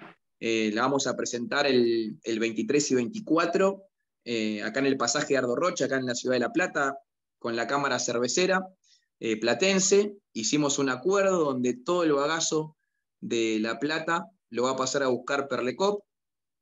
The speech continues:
eh, y va a seguir haciendo algo, y a cambio le va a dar algo al cervecero también, porque eso es la idea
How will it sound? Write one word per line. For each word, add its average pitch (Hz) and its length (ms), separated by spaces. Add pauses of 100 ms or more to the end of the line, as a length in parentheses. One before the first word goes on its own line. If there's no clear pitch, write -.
(340)
eh, 107 320
y 117 120
va 123 120
a 127 40
seguir 135 280
haciendo 139 340
algo, 185 260
y 165 160
a 127 120
cambio 185 380
le 135 100
va 147 120
a 170 40
dar 160 120
algo 185 320
al 131 120
cervecero 131 680
también, 175 400
porque 135 180
eso 180 160
es 143 60
la 139 100
idea 160 380